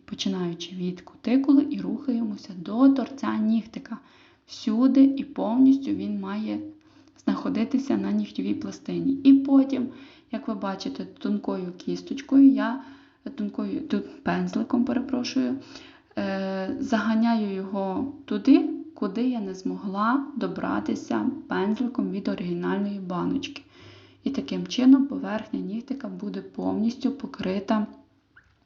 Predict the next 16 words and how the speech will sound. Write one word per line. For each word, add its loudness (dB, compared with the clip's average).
е, -2
топом, 2
чи -10
то -10
кольором, -2
чи -12
то -12
базою. -2
Е, -4
кожен, -4
кожен 0
процес -2
я 0
контролюю -4
оцим -2
тонким -4